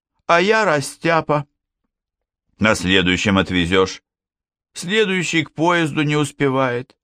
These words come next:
«Ну почему я такая?» Она обхватила дерево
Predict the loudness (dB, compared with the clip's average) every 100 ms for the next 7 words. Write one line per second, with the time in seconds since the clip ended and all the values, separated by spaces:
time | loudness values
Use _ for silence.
0 | _ _ _ _ _ _ 0 4 2 2
1 | 0 2 2 2 0 -2 -2 -4 -4 -6
2 | -8 _ _ _ _ -20 -2 0 2 2
3 | 0 0 0 0 0 0 0 -2 -2 -2
4 | -2 -4